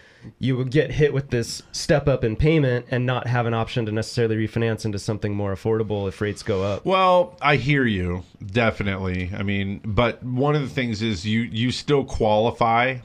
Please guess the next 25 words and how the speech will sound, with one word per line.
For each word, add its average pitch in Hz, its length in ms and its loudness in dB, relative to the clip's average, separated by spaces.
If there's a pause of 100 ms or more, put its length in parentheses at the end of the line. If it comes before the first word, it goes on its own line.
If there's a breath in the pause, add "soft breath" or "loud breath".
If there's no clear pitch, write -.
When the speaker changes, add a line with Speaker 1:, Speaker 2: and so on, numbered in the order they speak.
(140)
Speaker 2:
at 117 120 -2
your 107 160 -2
actual 101 580 0
note 95 280 -2
rate. 104 380 0 (160)
And 110 180 0
in 127 200 -4
today's 160 420 -2
scenarios 110 680 -2
where, 98 500 0 (520 loud breath)
I 104 80 2
mean, 107 220 0
you, 107 140 0
you 107 280 -2
still 117 300 0
are 107 160 2
talking 104 380 0
interest 104 420 -2
rates 101 260 0
that 101 140 0
are 95 120 0
just 95 380 -2
sub 95 300 0
four 104 320 0
percent, 95 640 -2